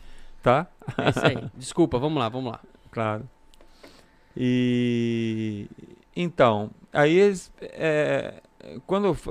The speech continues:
Speaker 1: nós montamos o curso, fizemos o curso, e os alunos, alguns eram da, da unesp também, e, e eles começaram a me pedir isso daqui, sabe?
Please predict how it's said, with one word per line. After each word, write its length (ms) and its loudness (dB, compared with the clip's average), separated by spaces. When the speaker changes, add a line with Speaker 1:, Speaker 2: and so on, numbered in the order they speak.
Speaker 1:
nós 220 4
montamos 500 2
o 60 -4
curso, 340 0
fizemos 480 -4
o 80 -4
curso, 500 -6
e 460 0
os 140 -4
alunos, 880 2
alguns 420 -2
eram 340 4
da, 260 2
da 160 2
unesp 420 0
também, 420 -4
e, 540 -2
e 120 -2
eles 200 -2
começaram 500 0
a 40 -6
me 120 -6
pedir 420 -6
isso 180 -10
daqui, 440 -6
sabe? 540 -4